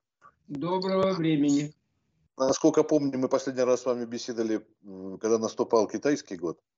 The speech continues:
Speaker 2: Это было
Speaker 1: Да.
Speaker 2: вот февраль-март примерно. В это время мы с вами говорили. Вот. А щас вот уже сколько времени прошло. Из тех вот, э, ваших, как бы сказать, э, предсказаний что-то, э, уже сбылось или еще что-то до конца года и до следующего?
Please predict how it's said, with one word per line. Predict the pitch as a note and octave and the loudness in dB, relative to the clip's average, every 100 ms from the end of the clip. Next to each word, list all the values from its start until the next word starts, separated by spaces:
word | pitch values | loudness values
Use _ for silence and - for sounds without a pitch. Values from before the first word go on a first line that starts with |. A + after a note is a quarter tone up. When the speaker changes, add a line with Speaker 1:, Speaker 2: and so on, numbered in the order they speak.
| _ _ | _ _
Speaker 2:
Это | - | -20
было | D2+ E2+ E2 | -12 -8 -4
Speaker 1:
Да. | B2 | -2
Speaker 2:
вот | A2+ | -2
февраль-март | F#2 F2+ F2+ E2+ F2 - _ - - - | -2 0 0 -4 -10 -14 _ -20 -20 -12
примерно. | E2+ E2 - D#2+ - - _ | -6 -6 -6 -20 -18 -18 _
В | - | -8
это | - | -2
время | F2 E2+ D#2+ | 2 2 0
мы | D#2+ | -6
с | - | -4
вами | E2 D#2 | -4 -2
говорили. | E2 F2+ G2 B2 G2+ - - _ | 0 4 4 4 2 -4 -20 _
Вот. | F2 F2+ - - | 0 2 2 2
А | F#2+ | 2
щас | - C#3 C#3+ - | 4 0 0 -2
вот | - | -12
уже | G2 G#2 | -8 -8
сколько | - G#2 G#2 | -6 -6 -2
времени | G2 G#2 G2+ G2 | 0 0 -2 -4
прошло. | - G#2 - B2 C#3 - - - | -2 -2 2 2 2 -2 -16 -8
Из | A2 | -6
тех | - D#3+ - | 4 2 4
вот, | C#3 C#3+ - | 0 0 0
э, | A#2 A#2 A2+ A2+ A2 G#2+ | 4 6 6 4 4 2
ваших, | G2+ B2 - A2+ - | 4 2 2 -10 -10
как | A2 F#2 | -10 -10
бы | F#2+ | -12
сказать, | - G#2+ G2+ G2 A2 | -8 -4 -2 -2 -4
э, | F#2+ G2 | -6 -6
предсказаний | - A2 - A#2+ A2 A2+ G2 E2 D2 _ | -8 -8 0 2 4 4 2 -4 -12 _
что-то, | - A#2 A2+ G#2+ G2+ - | -14 -10 -6 0 0 -2
э, | G2 F#2+ F#2+ F#2 F#2 F2+ | -4 -2 -2 -2 -2 -2
уже | F#2+ F#2 A2 G#2 - | -2 2 2 2 -2
сбылось | E2+ G#2+ B2+ E3 - | -2 4 4 4 0
или | - F#2+ G2 | -8 -4 -2
еще | G2 - A#2 | -2 -4 -6
что-то | - A2+ - | -6 -10 -10
до | F#2+ | -8
конца | G2 G2 - G2+ | -6 -6 -4 -2
года | F#2 A2+ G2+ F2+ | 2 4 2 -2
и | |
до | E2+ F2+ | -2 -2
следующего? | - F2+ F#2 G3 D#2+ D#2 | 0 -2 2 0 0 -8